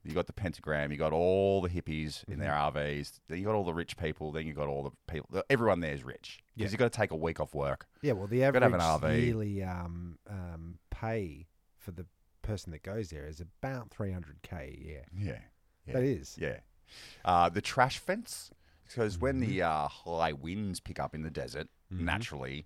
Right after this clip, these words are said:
Speaker 2: Mm-hmm.
Speaker 1: um, it picks up all the trash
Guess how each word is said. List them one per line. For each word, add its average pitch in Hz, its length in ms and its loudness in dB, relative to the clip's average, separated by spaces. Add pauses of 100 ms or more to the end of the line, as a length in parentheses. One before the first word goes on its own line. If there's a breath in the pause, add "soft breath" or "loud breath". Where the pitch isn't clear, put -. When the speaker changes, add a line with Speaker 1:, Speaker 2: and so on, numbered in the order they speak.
Speaker 2:
Mm-hmm. 98 400 -6
Speaker 1:
um, 78 460 4
it - 80 -6
picks - 240 0
up 98 160 2
all 95 320 6
the 82 60 -2
trash 73 680 0